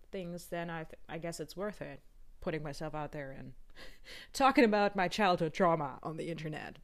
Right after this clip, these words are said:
which is really just a continuation of my MySpace days, but hey, whatever. So, yeah, I, I don't really have a name for this yet. Um, wait, actually.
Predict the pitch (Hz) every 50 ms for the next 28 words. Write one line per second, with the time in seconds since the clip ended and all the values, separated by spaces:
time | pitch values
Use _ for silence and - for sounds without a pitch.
0 | - - - - - - 143 160 147 - - - 170 160 139 147 156 147 147 156
1 | 156 - 151 143 - - - - 170 151 - 156 151 156 160 170 151 - - 160
2 | 151 - - 151 151 156 151 147 - - - - - - - - - - - -
3 | - - - - 175 - - - - 143 147 156 - - - - - _ _ -
4 | - - - - - - - - - - - - - - - - - - - -
5 | 175 175 175 170 170 165 - - 196 165 185 214 247 208 - - - - - -
6 | - - 190 175 160 165 - - - - - - - - - - - - - -
7 | - - - 196 175 220 226 220 143 165 170 165 170 170 180 185 180 175 165 165
8 | 175 - 202 185 185 190 - - 185 170 170 165 151 - - - - - - -
9 | - - 156 135 127 127 123 - - - - - - - - - - - - -
10 | - - - - - _ - - - - - _ - - - 202 247 254 180 -
11 | - 156 165 170 - - 208 185 175 170 160 160 160 156